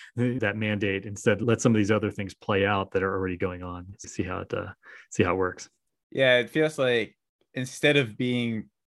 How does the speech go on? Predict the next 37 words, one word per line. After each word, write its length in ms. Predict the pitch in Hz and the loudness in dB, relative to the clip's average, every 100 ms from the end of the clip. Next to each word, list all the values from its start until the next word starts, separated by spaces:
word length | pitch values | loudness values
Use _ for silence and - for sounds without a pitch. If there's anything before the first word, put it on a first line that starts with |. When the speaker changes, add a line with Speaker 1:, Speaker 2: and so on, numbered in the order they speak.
| _ _ 131 | _ _ -6
Speaker 2:
the 80 | |
central 680 | 117 - 131 131 131 120 113 | 0 4 4 4 4 6 6
planners 580 | - 131 120 117 110 104 | 2 -2 2 2 2 2
of 200 | 104 98 | 0 4
that, 300 | 101 101 - | 4 4 2
they 100 | 117 | -2
should 200 | 117 120 | -2 -2
be 400 | 113 113 110 107 _ _ - | 0 2 0 -2 _ _ -4
the 80 | 120 | 0
centralized 800 | - 139 135 127 117 113 107 | 4 4 6 6 8 6 4
investigators 1040 | 120 113 120 120 110 113 117 110 107 104 - _ _ - | -2 2 0 0 -2 0 2 2 0 -4 -10 _ _ 0
of 120 | 123 | 6
what 140 | 143 | 8
everyone 420 | 135 131 123 120 | 8 6 6 6
else 240 | 113 117 - | 6 4 0
is 160 | 101 | -4
doing. 560 | 95 113 110 104 98 90 _ - | 2 4 4 4 2 -4 _ 0
Speaker 1:
Yeah. 200 | 110 101 | 0 2
Speaker 2:
And 180 | 131 131 | 2 4
then 220 | 131 127 123 | 4 2 0
move 380 | 131 143 120 | 4 4 4
their 180 | 113 120 | 2 0
way 440 | 107 117 113 110 110 | 2 0 2 0 -4
towards 560 | - 110 113 110 107 | -8 0 2 2 0
that 280 | 107 107 98 | 2 2 4
kind 220 | 110 104 | 2 2
of 160 | 104 101 | 2 0
unified 760 | 107 107 101 104 101 101 98 90 _ - | -2 -2 0 2 6 4 4 -2 _ -8
view 340 | 101 107 104 | 0 2 2
of 120 | 95 | 0
the 80 | 98 | -2
world 500 | 92 95 95 95 - _ _ _ | 0 2 2 -2 -8 _ _ _
in 120 | 101 98 | 0 2
an 100 | 78 | 2
incremental 560 | 104 104 98 92 98 | 2 2 2 0 -2
fashion. 540 | - 101 95 - 104 98 | 0 2 2 2 -2 -2
And 220 | 98 | -2